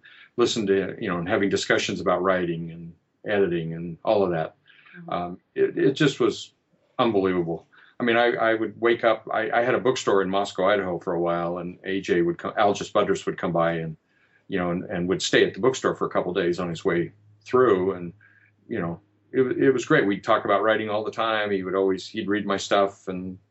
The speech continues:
Speaker 1: you know, <laughs> tell me pretty bluntly what I had done wrong.
Speaker 2: <laughs>
Speaker 1: So I can't pay those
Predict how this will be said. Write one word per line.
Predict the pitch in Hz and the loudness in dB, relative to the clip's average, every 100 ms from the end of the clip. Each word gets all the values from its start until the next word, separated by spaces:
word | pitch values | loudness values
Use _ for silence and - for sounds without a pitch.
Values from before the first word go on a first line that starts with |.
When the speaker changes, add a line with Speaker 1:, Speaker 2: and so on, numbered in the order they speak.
| _ _ _ | _ _ _
Speaker 1:
you | 90 87 _ - | -12 -12 _ -8
know, | 208 | -8
<laughs> | - | -2
tell | - 117 | 0 2
me | 123 165 - - - - 139 - _ | 2 -2 -4 -8 -6 -6 -6 -8 _
pretty | - 180 | 2 4
bluntly | - 117 131 113 104 | 4 4 2 2 -2
what | 101 104 | -2 0
I | 101 | 2
had | 98 98 | 2 0
done | 104 | -2
wrong. | 98 101 101 117 - - - | -2 -2 -4 -6 -12 -14 -6
Speaker 2:
<laughs> | 285 247 339 339 381 370 339 330 | -6 0 0 4 4 4 0 0
Speaker 1:
So | 269 - - - _ _ _ | -2 -2 -4 -10 _ _ _
I | 165 | -2
can't | 160 156 143 | 0 0 2
pay | 123 | 2
those | 120 120 - | 2 0 -6